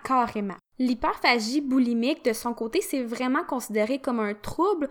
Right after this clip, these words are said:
Donc, on le retrouve dans le D S M cinq, qui est le manuel, euh, diagnostique et statistique des troubles mentaux, depuis deux mille douze, je crois.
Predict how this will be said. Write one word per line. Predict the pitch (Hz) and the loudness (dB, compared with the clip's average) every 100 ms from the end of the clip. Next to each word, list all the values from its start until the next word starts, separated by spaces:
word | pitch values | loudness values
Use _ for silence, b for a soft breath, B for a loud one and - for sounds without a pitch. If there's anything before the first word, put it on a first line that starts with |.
| B B B | B B B
Donc, | 240 247 262 | 2 2 2
on | 254 | 0
le | 247 | 0
retrouve | 240 - 370 359 | -2 -2 -2 2
dans | 269 | 2
le | 240 220 | 2 0
D | 208 254 | 2 0
S | 262 - | 0 -2
M | 226 220 | -4 -4
cinq, | - 320 320 339 | -4 -2 0 0
qui | 330 | 0
est | 240 | 0
le | 214 | 0
manuel, | 214 226 233 254 254 | 0 0 0 0 0
euh, | 233 214 208 202 | 2 2 0 0
diagnostique | 202 226 226 220 214 - 277 | 0 -2 0 -2 -4 -6 -2
et | 254 226 | -2 -2
statistique | - - 226 - 285 247 | -4 -6 -6 -6 -4 -2
des | 233 | -4
troubles | - 254 | 0 0
mentaux, | 240 220 214 - 330 - B B B | 2 0 -2 0 0 -2 B B B
depuis | 262 - - 277 226 | -4 -4 0 2 2
deux | 208 311 466 | 2 2 2
mille | 339 254 214 | 0 0 -2
douze, | 214 262 453 294 247 | -2 0 0 0 0
je | |
crois. | 233 - 165 | -4 -2 0